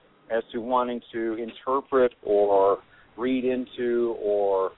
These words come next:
second guess what I've said, or maybe they didn't listen the first time, maybe they didn't, uh, you know, pay adequate attention to it. And, you know, it's, it's like, uh, Sue has said before, you, you, you play the, the, what, the Chinese, what do you call it, the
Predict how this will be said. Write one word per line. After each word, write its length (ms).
second 380
guess 240
what 160
I've 220
said, 160
or 100
maybe 260
they 140
didn't 280
listen 540
the 180
first 300
time, 400
maybe 260
they 180
didn't, 360
uh, 380
you 80
know, 100
pay 240
adequate 380
attention 580
to 160
it. 160
And, 100
you 100
know, 220
it's, 160
it's 160
like, 200
uh, 120
Sue 160
has 140
said 160
before, 300
you, 180
you, 180
you 120
play 220
the, 220
the, 140
what, 180
the 160
Chinese, 300
what 100
do 60
you 60
call 200
it, 60
the 60